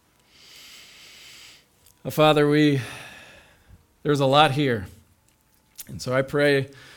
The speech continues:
you would show us that you saw us first. You would show us Christ crucified again by your Holy Spirit. And if there are those here who do not know Jesus,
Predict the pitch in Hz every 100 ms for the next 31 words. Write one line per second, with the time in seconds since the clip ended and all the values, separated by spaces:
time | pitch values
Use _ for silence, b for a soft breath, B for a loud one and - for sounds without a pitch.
0 | B - 151 139 117 - 156 160 165 156
1 | 131 131 135 131 123 117 - 135 143 139
2 | - 123 113 - 135 135 135 - 131 123
3 | - 156 156 147 147 131 123 113 131 139
4 | 151 151 123 120 117 110 123 117 - -
5 | 139 135 127 117 123 120 131 131 139 127
6 | 120 123 131 127 131 127 123 131 127 131
7 | 127 -